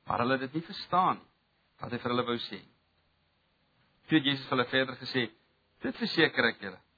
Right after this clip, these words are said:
ek is die ingang vir die skaap. Almal wat voor my gekom het, is diewe en rowers. Maar die skape het nie na hulle geluister nie. Ek is die ingang. As iemand na my,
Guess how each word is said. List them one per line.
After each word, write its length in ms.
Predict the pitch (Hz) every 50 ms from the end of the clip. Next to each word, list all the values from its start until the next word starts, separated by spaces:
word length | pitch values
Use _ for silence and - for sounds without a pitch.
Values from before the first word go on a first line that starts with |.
| _ _ _ -
ek 320 | - 220 247 247 - - 165
is 60 | 143 -
die 120 | 156 - - - 180
ingang 560 | 185 190 170 - - 156 147 143 135 127 127 - _ _ _ _ _ -
vir 80 | 131 131
die 120 | 135 131
skaap. 400 | - - - 117 98 90 85 - _ _ _ _ _ _ _ _ _ -
Almal 240 | - 190 220 240 220
wat 180 | 196 190 180 -
voor 180 | - 202 202 190
my 120 | 180 180 170
gekom 380 | - 160 - - 175 170 170
het, 180 | 170 170 147 - _ _ _ _ _ _ _ _ _ _ _ _ _ _ _ _ _ _ _ _ _
is 180 | 127 123 104 -
diewe 260 | - 131 147 135 143
en 180 | 139 127 120 107
rowers. 460 | 104 107 107 98 - - - - - - - - - _ _ _ _ _ _ _ _ _ _ _ _ _
Maar 100 | - -
die 160 | 107 104 -
skape 440 | - - 165 170 180 202 190 - 196
het 180 | 190 170 - -
nie 120 | 170 175
na 120 | 165 151 139
hulle 160 | 143 151 143
geluister 520 | - 160 131 110 104 104 - - - -
nie. 140 | - _ _ _ _ _ _ _ _ _ _ _ -
Ek 220 | 165 196 202 -
is 80 | 220 -
die 140 | - 185 -
ingang. 380 | 226 240 247 - - 127 104 - - _ _ _ _ _ _ _ -
As 160 | 170 170 - -
iemand 340 | 202 202 202 196 180 - 170
na 120 | 170 165
my, 400 | 151 147 143 151 175 202 220 220